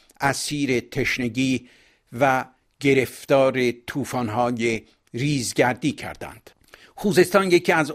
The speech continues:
استان‌های پرمناقشه ایران است. این استان نفتخیز ثروتمندترین استان کشور است. رشد جریان هویت طلبی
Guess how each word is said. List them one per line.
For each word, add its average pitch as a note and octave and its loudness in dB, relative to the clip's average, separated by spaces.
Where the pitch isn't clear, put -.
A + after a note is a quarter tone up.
استان‌های C#3+ 2
پرمناقشه B2+ 0
ایران C3 0
است. - -16
این F#3+ 2
استان E3+ 2
نفتخیز C#3+ -2
ثروتمندترین D#3 -2
استان C#3+ -2
کشور - -6
است. - -12
رشد F3+ 4
جریان D#3 2
هویت C#3 0
طلبی C#3 0